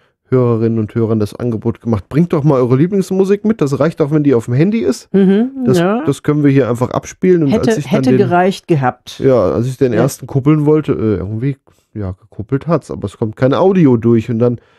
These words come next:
Speaker 1: ja, Moment, was war das da für ein Gerät, was rot in der Liste auftaucht mit einem ganz komischen Namen?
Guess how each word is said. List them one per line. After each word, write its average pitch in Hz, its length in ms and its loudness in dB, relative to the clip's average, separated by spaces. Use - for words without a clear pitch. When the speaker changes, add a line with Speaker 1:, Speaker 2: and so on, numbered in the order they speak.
Speaker 1:
ja, 120 200 -4
Moment, 117 380 -4
was - 220 -10
war 120 100 0
das 151 200 -4
da 160 100 0
für 165 140 -6
ein 156 60 -4
Gerät, 151 440 -4
was - 240 -8
rot 135 240 0
in 156 80 -6
der 143 100 0
Liste 147 320 -4
auftaucht - 520 -4
mit 147 100 -6
einem 127 140 -4
ganz 139 240 -4
komischen 147 420 -2
Namen? 120 400 -4